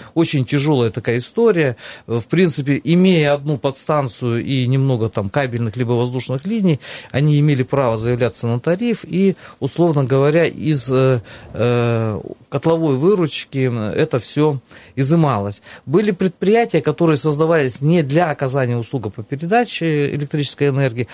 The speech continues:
а, в принципе, для реализации вот таких вот схем по, э, так скажем, получению денег, э, под-, и, э, такие организации, как правило, не вкладывали в, э, сети с точки зрения реконструкции, модернизации или даже,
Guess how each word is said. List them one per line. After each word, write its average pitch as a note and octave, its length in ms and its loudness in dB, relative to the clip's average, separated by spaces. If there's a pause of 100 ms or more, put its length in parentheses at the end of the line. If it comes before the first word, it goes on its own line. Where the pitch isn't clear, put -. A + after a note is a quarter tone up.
(160)
а, C3 100 0
в - 60 -10
принципе, F#3 540 -2
для D3+ 260 2
реализации D3 640 0
вот B2+ 220 -2
таких C#3 340 -2
вот B2 160 0 (260)
схем F#3+ 600 0
по, D#3 500 2
э, B2 460 2 (300)
так C3+ 140 -4
скажем, C#3 500 0 (300)
получению D#3+ 680 2
денег, F#3+ 600 2
э, B2 440 2
под-, G#2 300 -6
и, F3 380 2
э, C3+ 340 2 (500)
такие E3+ 240 0
организации, D3 500 -2
как B2+ 140 -4
правило, B2+ 240 0
не C#3 100 2
вкладывали A2 720 -2
в, A2 560 0 (340)
э, A#2 280 0
сети D#3+ 580 0
с G2+ 80 -8
точки - 260 -2
зрения A#2 580 2
реконструкции, C#3+ 600 -2
модернизации A#2+ 720 0
или A2+ 100 -4
даже, A2+ 300 0